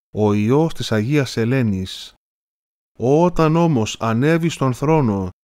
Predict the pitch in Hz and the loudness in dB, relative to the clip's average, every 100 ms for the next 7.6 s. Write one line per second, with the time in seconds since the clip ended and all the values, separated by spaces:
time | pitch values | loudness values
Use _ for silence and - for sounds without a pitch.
0 | _ - 131 127 117 151 170 175 151 131 | _ -4 0 0 0 0 2 2 0 -2
1 | 117 - 113 135 135 104 95 - - _ | -2 -2 -2 0 0 0 -2 -8 -14 _
2 | _ 107 117 143 139 120 135 143 - 151 | _ -4 2 4 2 2 0 0 0 0
3 | 160 127 - 110 113 135 110 147 185 - | 2 0 -2 -2 0 2 2 0 0 -4
4 | - - _ _ _ - 147 143 117 110 | -14 -20 _ _ _ 2 2 4 2 0
5 | 151 160 165 165 - - 113 107 - 147 | 0 0 2 -2 -4 -10 -4 -4 0 0
6 | - 131 110 101 139 139 131 117 107 - | 0 -2 -4 -2 -2 0 0 0 0 -2
7 | 127 - 101 98 92 92 | -6 -4 -2 -2 -2 -4